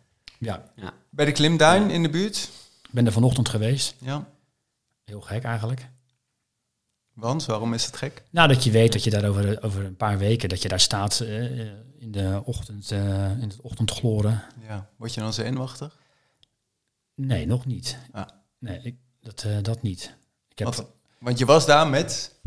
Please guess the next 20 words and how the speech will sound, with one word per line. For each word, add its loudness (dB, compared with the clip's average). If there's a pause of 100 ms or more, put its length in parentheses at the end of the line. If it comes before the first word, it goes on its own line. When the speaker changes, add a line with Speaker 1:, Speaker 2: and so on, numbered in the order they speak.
(160)
Speaker 1:
Ik 4
was 8
daar 8
met, 8
eh, 8
met 4
twee 4
fietsers, 4
twee, 4
eh, 2
familieleden, 4
die, 2
eh, 0
die -2
gaan 0
vandaag -2
de -4
route -2
fietsen. -8
Om -6